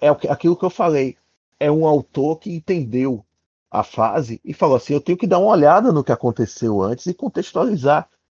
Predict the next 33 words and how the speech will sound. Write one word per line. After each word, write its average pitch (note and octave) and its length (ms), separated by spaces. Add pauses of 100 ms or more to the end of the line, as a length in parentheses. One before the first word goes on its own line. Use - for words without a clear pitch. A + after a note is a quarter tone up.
(100)
não D3+ 100
é - 20
só E3 140
colocar D3 320
o C3 80
personagem B2+ 420
pra B2+ 120
voltar C#3 560
e, D3 40
tipo, - 200
tá D3 100
tudo C3+ 200
bem, C3+ 300
todo C#3+ 180
mundo C#3+ 160
é C#3 60
amigo C3 460
e C3 40
tal." G2 240 (440)
A - 80
mesma G#3+ 160
coisa F#3 160
que E3 80
ele D3 80
fez D3 160
na C#3+ 80
época C#3 160
do, A#2 360 (280)
do A#2 120
filho B2 300
do A2 180
Sebastian, A#2+ 640 (1000)
é, G#2 540